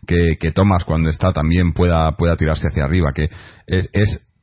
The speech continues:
el, el despliegue tanto de Thomas como de Saúl. Cuando está Gavi es un poco menos, como has dicho tú hoy en el partido, eh, pese a que Gavi ha hecho un partidazo, pero, pero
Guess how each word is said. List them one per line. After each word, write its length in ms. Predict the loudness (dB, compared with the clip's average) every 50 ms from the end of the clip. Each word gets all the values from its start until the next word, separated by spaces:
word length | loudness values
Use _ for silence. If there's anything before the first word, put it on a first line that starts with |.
| _ -2
el, 240 | 0 2 2 2 2
el 160 | 0 2 2 2
despliegue 480 | 2 0 0 0 0 2 2 0 0 0
tanto 280 | 0 0 2 2 2
de 120 | 2 2 2
Thomas 280 | 2 2 4 2 2
como 140 | 2 0 0
de 60 | 0
Saúl. 220 | 2 2 2 2 2
Cuando 180 | 2 2 2
está 200 | 2 2 2 2
Gavi 180 | 2 2 2 2
es 100 | 2 2
un 80 | 0 2
poco 180 | 2 0 0
menos, 220 | 0 0 0 0 0
como 140 | 0 0 0
has 80 | 0
dicho 140 | 0 -2 0
tú 120 | 0 2 2
hoy 220 | 4 4 4 2
en 80 | 2 0
el 80 | 0
partido, 400 | 0 -2 0 0 2 2 0 0 -4 -8 -20 -20 -20 -20 -20 -20 -20 -20 -20 _ -4
eh, 560 | 0 2 2 4 4 4 4 4 4 2 0 -2 _ _ _ _ -20 _ _ _
pese 200 | -2 0 0 0
a 40 | 0
que 120 | 0 0 2
Gavi 180 | 4 4 6 4
ha 40 |
hecho 120 | 4 4 2
un 100 | 2 4
partidazo, 640 | 2 2 2 2 2 2 2 2 2 0 -2 -2 -4 _ _ -20 -20 -20 -20 -20 -6 _
pero, 500 | 2 2 4 4 4 4 2 0 -2 -2 0
pero 600 | 2 4 4 6 6 6 6 4 4 2 2